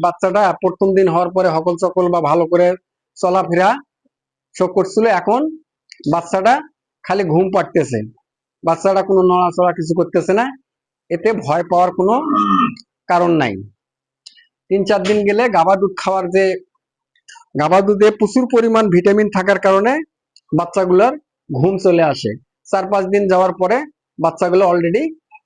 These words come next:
ঠিক হয়ে যাবে। তারপরেও যদি দেখা যায় যে বাচ্চাগুলো কম খাচ্ছে, আপনারা একটা ঔষধ খাওয়াতে পারেন, সেটা হচ্ছে বোলোড স্টপ সিরাপ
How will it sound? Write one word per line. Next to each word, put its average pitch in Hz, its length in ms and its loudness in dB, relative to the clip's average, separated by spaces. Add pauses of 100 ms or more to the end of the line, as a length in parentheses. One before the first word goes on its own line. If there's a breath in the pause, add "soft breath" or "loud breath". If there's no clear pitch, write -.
(120)
ঠিক 202 220 0
হয়ে 165 120 4
যাবে। 113 260 0 (360)
তারপরেও 214 460 2
যদি 262 200 -2
দেখা 226 180 0
যায় 220 160 0
যে 220 60 0
বাচ্চাগুলো 202 480 0
কম 175 280 -2
খাচ্ছে, 170 280 -2 (540 soft breath)
আপনারা 185 240 -2
একটা 180 120 2
ঔষধ 185 440 0
খাওয়াতে 175 360 0
পারেন, 185 260 2 (460)
সেটা 175 260 -2
হচ্ছে 170 300 -2 (2000)
বোলোড 220 280 4
স্টপ 220 300 0
সিরাপ 202 300 0